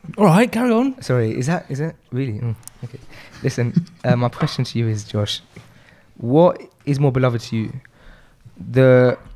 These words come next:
Speaker 2: um, honor of being the f-, first ever person to be on Freshly Grounded twice, or the honor of being Educator of the Year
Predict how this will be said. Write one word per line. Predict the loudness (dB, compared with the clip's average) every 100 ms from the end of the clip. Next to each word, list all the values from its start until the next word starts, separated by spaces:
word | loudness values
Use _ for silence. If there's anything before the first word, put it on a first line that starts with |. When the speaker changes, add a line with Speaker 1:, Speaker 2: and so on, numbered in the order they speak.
| -2
Speaker 2:
um, | 0 2 -2 -12 -16 -14 -14 -12 4
honor | 6 8 6
of | 4 -2 0
being | 2 4 2 -2 -6 _ _ -20 -20 -20 -20 -18 -18 -20 -20 -4
the | -4
f-, | -4 -14 -20
first | 2 2 4
ever | 2
person | 2 0 0
to |
be | -2 0 0 -2 -8 -20 _ -4
on | -2
Freshly | -2 -4 -4
Grounded | -2 -4
twice, | -4 -4 -4 -6 -20 _ -20 _ _ -20 _ _ _
or | 0
the | 4
honor | 4 4 4 2 -2 _ _ _ _ -20 -20 -20 -4
of | -4 0
being | 0 2
Educator | 0 -2 -2 2 2
of | 0
the | 0
Year | 0 -2